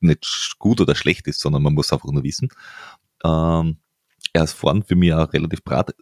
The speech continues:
Grip ist auch gut. Ich hab ihn tatsächlich, ich hab probiert, äh, in, in relativ intensiver Geschwindigkeit meinen, äh, Standard-Downhill, äh, runterzuknallen mit dem Schuh.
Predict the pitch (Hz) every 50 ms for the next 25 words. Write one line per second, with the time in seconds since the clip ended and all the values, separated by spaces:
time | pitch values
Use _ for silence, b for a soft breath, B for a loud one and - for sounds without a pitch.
0 | _ - - - - 127 143 - - - - - - - - - - - 107 110
1 | - - - 92 90 80 95 95 101 101 - _ - 90 - - 87 90 - 104
2 | 101 - - - - - 85 80 110 - - _ - - - 104 - 92 98 113
3 | 120 - - - - 87 85 - _ - 95 98 95 92 B B B B B _
4 | - 104 98 92 - _ _ _ _ _ _ _ _ _ _ _ _ _ _ _
5 | _ _ _ _ - - - 113 113 165 175 - 156 - - 147 - - 139 131
6 | - - 190 - - - - 78 - - - 78 73 69 73 - - 73 69 -
7 | - 82 76 73 76 76 73 76 78 - - 85 76 67 69 67 67 78 - -
8 | - 90 107 98 78 - _ - 76 67 69 73 73 85 73 73 69 76 - _
9 | - 78 73 73 76 73 101 120 120 - 78 - - 82 - - - - 62 67
10 | 69 71 - - 78 76 - - 80 87 135